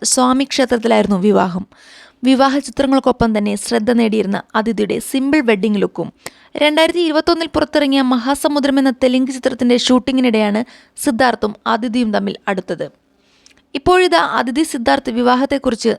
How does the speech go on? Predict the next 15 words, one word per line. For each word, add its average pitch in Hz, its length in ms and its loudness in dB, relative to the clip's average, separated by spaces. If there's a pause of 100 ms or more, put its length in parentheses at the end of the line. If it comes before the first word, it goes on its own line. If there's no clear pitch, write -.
നടനും 226 400 0
സിനിമാ 285 480 0
നിരൂപകനുമായ 247 840 2
ബയൽവാൻ 247 640 0
രംഗനാഥൻ 202 580 0 (220)
ഒരു 202 260 0 (540)
തമിഴ് 302 320 -2 (120)
YouTube 277 360 2
ചാനൽ 220 400 0
നൽകിയ 202 380 -4 (180)
അഭിമുഖത്തിൽ 226 500 0
വെളിപ്പെടുത്തിയ 202 520 -4
കാര്യങ്ങളാണ് 214 680 0
ശ്രദ്ധ 220 320 -2
നേടുന്നത്. 190 500 -4